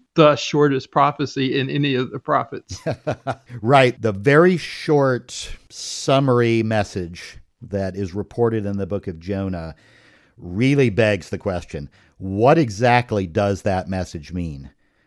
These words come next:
Speaker 2: when God sends a prophet to say something like this
Speaker 1: Right.
Speaker 2: to, to anyone? It sounds pretty grim, doesn't it? It's like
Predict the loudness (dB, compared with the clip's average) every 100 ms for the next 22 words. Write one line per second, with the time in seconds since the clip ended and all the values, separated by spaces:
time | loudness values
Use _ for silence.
0 | _ _ -4 -2 0 -2 -4 -6 _ _
1 | -6 2 2 2 -2 0 0 -2 -6 -2
2 | -2 -2 -6 -8 -10 -6 -4 -4 -4 -6
3 | -6 -8 -10 -10 -12 -12 -18 -20 _ -18
4 | -14 -8 -6 -6 -8 -8 -8 -4 0 2
5 | 2 0 -8 -20 _ -20 -12 -4 2 4
6 | 4 2 2 2 2 2 0 0 0 2
7 | 2 -2 _ _ _ _ -6 -6 -2 4
8 | 4 4 -2